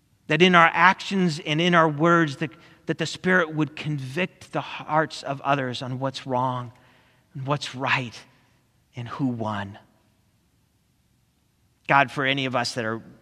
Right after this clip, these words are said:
still struggling, just wondering, "Okay, what does that look like?" Would you help us in this week? Would you clarify? Would the working of the Spirit continue to drive us toward Jesus, even this week?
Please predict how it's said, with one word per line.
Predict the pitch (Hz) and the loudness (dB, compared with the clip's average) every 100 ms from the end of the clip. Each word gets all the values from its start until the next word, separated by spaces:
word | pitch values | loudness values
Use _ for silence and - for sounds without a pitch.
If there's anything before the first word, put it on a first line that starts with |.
| _ - | _ -12
still | - 160 | -4 -2
struggling, | 131 - 135 127 113 | -2 -2 -2 -2 -6
just | 117 - | -8 -10
wondering, | 127 127 127 120 117 117 _ _ | -8 -6 -4 -4 -8 -12 _ _
"Okay, | - 147 | -6 -4
what | 139 131 | -4 -4
does | 143 | -4
that | 135 131 | -4 -4
look | 107 139 - 95 | -4 -6 -6 -10
like?" | 107 110 _ _ _ _ _ _ _ _ | -10 -12 _ _ _ _ _ _ _ _
Would | 143 | -4
you | 143 | 0
help | 165 170 185 | 4 2 2
us | - | -4
in | 143 | -4
this | 135 | -4
week? | 131 139 - - _ _ _ | -2 -4 -4 -20 _ _ _
Would | 147 143 | -6 0
you | 175 175 | 2 0
clarify? | - 160 160 180 - 180 180 | 0 2 4 2 2 2 2
Would | 151 135 | 0 -2
the | 123 - - | -2 -6 -4
working | 165 180 190 | 2 4 4
of | 165 | 2
the | |
Spirit | 151 - 160 170 156 | -2 0 4 4 2
continue | 151 - 151 | -6 -2 0
to | 135 | 0
drive | 123 139 143 156 151 | -4 -2 2 2 0
us | - | -8
toward | - 143 | -8 -8
Jesus, | 123 120 104 104 - - - - _ _ _ _ - | -6 -10 -12 -18 -16 -16 -16 -20 _ _ _ _ -8
even | 123 | -6
this | 123 117 - | -4 -6 -8
week? | 104 101 - | -12 -16 -20